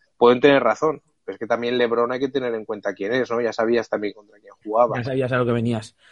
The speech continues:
Speaker 1: Sí.
Speaker 2: De todas formas, que yo sí que, mm, vaticinaba que iba a ser un jugador bastante importante y me ha dejado un poco, uf, pues un poco bluff.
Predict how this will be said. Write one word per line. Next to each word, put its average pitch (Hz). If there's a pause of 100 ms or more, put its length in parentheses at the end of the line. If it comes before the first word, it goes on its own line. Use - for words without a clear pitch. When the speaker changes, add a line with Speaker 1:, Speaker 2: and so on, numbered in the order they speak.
(120)
Speaker 1:
Sí. -
Speaker 2:
De 120
todas 131
formas, 143 (360)
que 113
yo 131
sí 143
que, 139
mm, 139
vaticinaba 135
que 139
iba 131
a 131
ser 131
un 131
jugador 127
bastante 127
importante 127
y 110
me 104
ha 110
dejado 117
un 120
poco, 127 (540)
uf, 139
pues 117
un 123
poco 110
bluff. 120